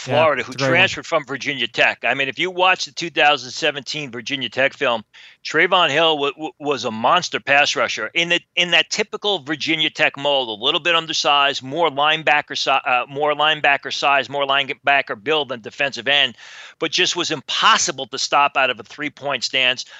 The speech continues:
Speaker 2: I had very high hopes from going into the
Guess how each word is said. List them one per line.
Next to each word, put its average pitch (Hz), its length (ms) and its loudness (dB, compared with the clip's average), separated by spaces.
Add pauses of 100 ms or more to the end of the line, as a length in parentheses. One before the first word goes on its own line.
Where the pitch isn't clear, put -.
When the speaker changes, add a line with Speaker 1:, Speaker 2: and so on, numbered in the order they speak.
(220)
Speaker 2:
I 127 120 0
had 127 220 0
very 147 460 2
high 175 220 2
hopes 160 280 -2
from 156 200 -6
going 147 300 0
into 135 120 -10
the 123 160 -14